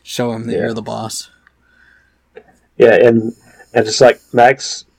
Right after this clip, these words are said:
Speaker 2: gets home from the last day of school before summer vacation. Um, and then within two minutes, like, he doesn't even walk through the front door. Within two minutes, he's in a car and is going on a trip, uh,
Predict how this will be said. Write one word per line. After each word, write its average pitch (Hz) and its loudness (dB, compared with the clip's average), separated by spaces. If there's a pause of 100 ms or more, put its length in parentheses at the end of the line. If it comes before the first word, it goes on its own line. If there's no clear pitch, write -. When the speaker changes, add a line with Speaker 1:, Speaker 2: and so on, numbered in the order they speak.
Speaker 2:
gets 123 2
home 104 2
from 107 0
the 107 4
last 110 4
day 117 2
of 117 4
school 104 2
before 104 -2
summer 113 -2
vacation. 107 0 (880)
Um, 107 0 (140)
and 110 -2
then 110 4
within 113 4 (140)
two 139 6
minutes, 113 2 (100)
like, 107 2
he 135 -2
doesn't 123 6
even 117 4
walk 110 2
through 117 6
the 110 -4
front 117 0
door. 107 0 (340)
Within 117 2
two 127 6
minutes, 113 2
he's 104 -4
in 117 4
a 110 2
car 101 2 (540)
and 110 2
is 104 0
going 117 6
on 110 6
a 104 2
trip, 104 0 (240)
uh, 101 -2